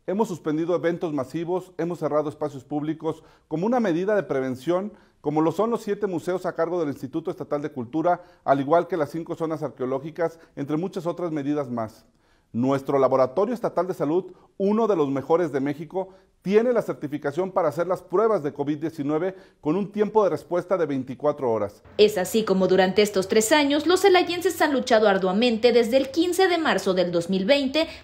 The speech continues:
Speaker 2: para mantenerse más fuertes y hacer todo por salir adelante, luego de los estragos que esta pandemia trajo consigo, los cuales incluyen los despidos, los cierres de los negocios de manera temporal, así como las crisis económicas.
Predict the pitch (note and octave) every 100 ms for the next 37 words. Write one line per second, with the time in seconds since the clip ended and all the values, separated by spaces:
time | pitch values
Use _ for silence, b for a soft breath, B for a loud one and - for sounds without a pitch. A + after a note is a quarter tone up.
0 | - F4 F#4+ F4 E4+ C4+ G3 - F3+ F#3
1 | F3 - D4 F#3+ A#3+ C#4+ B B F#3 D#3+
2 | - G#3+ G#3+ A#3+ A3 G#3 F#3+ F#3 F3 G3
3 | F3 F#3 D4 D4+ F#3+ E3 B - G3+ F3+
4 | F3 E3+ E3+ E3 B3+ A#3+ C4 C4+ F#3+ F#3
5 | F3+ E3+ F#3+ B3 C4 C#4 C#4+ B3+ F#3+ E3+
6 | E3+ A#3+ C4+ A#3+ D#3+ E3+ E3 B - F3
7 | - A3+ G3 F3 F#3+ F#3 A3+ G3 F#3+ F3
8 | E3 F3+ - E4 D#4 D#4 D#4 B - C4
9 | C4 F4+ F#4 D#4 A#3 F3+ F3 F3+ A#3+ A#3
10 | F3 F3 F3+ G#3 G3+ - F3 D#3+ A3+ D4+
11 | D#4+ E4 B3 C4+ F4+ F#4+ F4+ E4+ A3+ -
12 | F#3 F#3 F3 F3 B3+ C4+ F#3 E3 D#3+ E3
13 | D#3+ - -